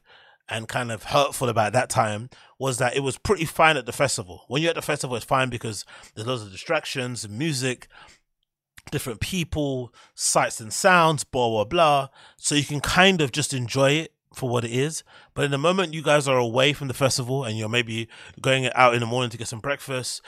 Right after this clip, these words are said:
you're on the way back from the festival, going back to the hotel, the Airbnb, suddenly you're reminded of how annoying that other person is. So you kinda have to just ac-, accept those kind of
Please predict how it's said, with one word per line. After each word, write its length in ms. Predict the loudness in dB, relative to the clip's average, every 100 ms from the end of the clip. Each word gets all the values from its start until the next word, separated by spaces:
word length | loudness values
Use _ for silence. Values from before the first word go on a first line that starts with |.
| -18 -6
you're 120 | -2
on 40 |
the 60 | 2
way 140 | 0
back 320 | 2 0 0
from 160 | -4 -4
the 60 | -4
festival, 420 | -8 -8 -12 -10
going 180 | -10 -8
back 160 | -10
to 100 | -10
the 80 | -8
hotel, 420 | -6 -4 -2 0
the 220 | 0 -4
Airbnb, 600 | -4 -6 -6 0 0 0 -4 -20 -20 -4
suddenly 420 | 2 4 4 0
you're 220 | -2 0
reminded 480 | 2 4 4 4 0
of 120 | 0
how 200 | 2 2
annoying 420 | 2 2 2 2
that 140 | 0 0
other 200 | -2 -2
person 380 | -2 -4 -6
is. 240 | -8 -8 -14 _ _ _
So 200 | -8 -4
you 60 | 0
kinda 200 | 0 0
have 140 | -4
to 120 | -8
just 300 | -6 -6 -8
ac-, 120 | -12 -12 -10
accept 480 | -4 -2 -2 -2
those 240 | -2 -2 -2
kind 180 | -6
of 140 | -6